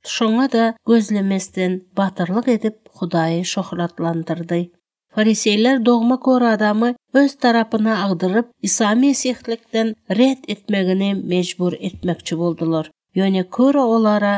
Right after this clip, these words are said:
кулак асмады. Ул хакыйкатты әйтте. Нәме ойлан булса, шуны әйтте. Худайдан булмадык адам Иса Мәсихнең иделләрне әдеп белмәсте.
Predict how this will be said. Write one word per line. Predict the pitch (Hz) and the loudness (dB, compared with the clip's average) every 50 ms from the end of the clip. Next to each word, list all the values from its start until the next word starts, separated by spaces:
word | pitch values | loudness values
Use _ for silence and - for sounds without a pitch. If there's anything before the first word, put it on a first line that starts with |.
| 202 | -4
кулак | - - 185 180 175 170 170 _ - | -6 -4 -4 -2 -2 -2 -4 _ -10
асмады. | 175 175 165 - - - - 160 165 160 160 160 165 170 - _ _ | -8 -6 -6 -6 -8 -8 -6 -6 -4 -4 -4 -6 -8 -8 -10 _ _
Ул | _ - 208 208 | _ -2 -2 -2
хакыйкатты | 202 - 226 220 - - 214 - - 196 196 - _ - 240 220 | 0 -2 -4 -4 -4 -6 -8 -6 -4 -6 -6 -8 _ -6 -2 -2
әйтте. | 214 190 180 - _ - 170 151 151 156 _ _ _ _ _ - | -2 -2 -4 -8 _ -6 -4 -4 -4 -6 _ _ _ _ _ -2
Нәме | 180 202 226 254 277 294 294 277 277 277 269 - _ _ | 0 0 2 2 2 2 4 4 4 2 0 -2 _ _
ойлан | - 220 233 233 233 226 240 240 233 233 | 2 4 4 4 4 4 2 2 2 2
булса, | 214 214 214 208 - - 220 202 | 2 2 0 0 0 0 -2 0
шуны | - - 202 180 170 170 170 | 0 -2 -2 -2 -2 0 0
әйтте. | 175 175 170 - _ _ - 170 175 170 - _ _ _ _ _ _ _ _ | -2 -2 -4 -6 _ _ -4 -2 -2 -4 -4 _ _ _ _ _ _ _ _
Худайдан | - 185 180 202 196 196 180 226 240 247 240 208 | -4 -2 0 2 2 2 2 2 2 2 2 2
булмадык | 226 233 226 220 214 214 214 196 - 220 - _ _ _ | 2 2 2 2 2 2 0 0 -2 -4 -6 _ _ _
адам | - - 196 190 190 185 202 214 220 233 240 - _ _ _ _ | -4 -2 0 0 0 0 0 0 0 0 0 -4 _ _ _ _
Иса | - 208 - - - 247 240 247 | -4 -4 -2 0 0 0 0 2
Мәсихнең | 247 247 240 240 226 - - 226 196 - - 220 226 220 - - _ _ _ _ _ - | 2 2 2 2 0 0 -2 -4 -4 -4 -4 -4 -2 -4 -4 -8 _ _ _ _ _ -4
иделләрне | - 208 196 226 220 214 202 196 190 185 180 185 185 208 214 - | -2 0 2 2 2 2 2 0 0 0 0 0 0 -2 -2 -2
әдеп | 180 190 185 180 180 180 _ | -4 -4 -2 -4 -4 -6 _
белмәсте. | - 165 165 165 165 170 175 170 - - - - 165 170 170 | -4 -2 -2 -2 -2 -2 -4 -4 -6 -8 -8 -4 -4 -4 -4